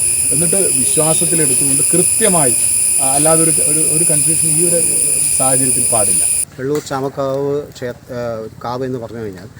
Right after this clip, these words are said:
Speaker 2: ഇത് വളരെയേറെ, ഏഹ്, പ്രാധാന്യമുള്ള, ജൈവ വൈവിധ്യം കൊണ്ട് പ്രാധാന്യമുള്ള ഒരു സമതല കാവാണ്, തീരദേശ കാവാണ്, കേരളത്തിലെ തന്നെ അത്യപൂർവമായ തീരദേശ കാവുകളിൽ ഒന്നാണ് ചാമക്കാവ്. ആ, കാരണം ഇവിടെ വെൺകനലി എന്ന് പറയുന്ന ശാലിക്കനി എന്ന നാട്ടിൽ വിളിക്കുന്ന അത്യപൂർവ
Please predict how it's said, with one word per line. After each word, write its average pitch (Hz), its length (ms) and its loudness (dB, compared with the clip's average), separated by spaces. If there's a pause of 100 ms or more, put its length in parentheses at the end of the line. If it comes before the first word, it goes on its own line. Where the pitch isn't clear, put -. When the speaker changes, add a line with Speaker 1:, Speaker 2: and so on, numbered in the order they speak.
(440)
Speaker 2:
ഇത് 143 140 4 (440)
വളരെയേറെ, 131 580 -2 (340)
ഏഹ്, 120 220 -4 (320)
പ്രാധാന്യമുള്ള, 120 600 -4
ജൈവ 139 200 2 (100)
വൈവിധ്യം 131 340 2
കൊണ്ട് 120 160 -6
പ്രാധാന്യമുള്ള 110 480 -6
ഒരു 107 140 -14
സമതല 113 320 -10 (100)
കാവാണ്, 101 460 -12 (120)
തീരദേശ 139 480 0
കാവാണ്, 95 320 -14 (140)
കേരളത്തിലെ 127 400 -4
തന്നെ 123 160 -6
അത്യപൂർവമായ 127 760 -6 (440)
തീരദേശ 139 400 0
കാവുകളിൽ 117 320 -4
ഒന്നാണ് 110 260 -8
ചാമക്കാവ്. 110 400 -6 (600)
ആ, - 20 -4 (340)
കാരണം 151 260 -2 (200)
ഇവിടെ 151 200 -2 (580)
വെൺകനലി 170 600 0
എന്ന് 147 160 0
പറയുന്ന 123 320 -6 (440)
ശാലിക്കനി 139 520 -2
എന്ന 123 120 -6
നാട്ടിൽ 120 260 -6
വിളിക്കുന്ന 110 280 -10 (100)
അത്യപൂർവ 131 440 -4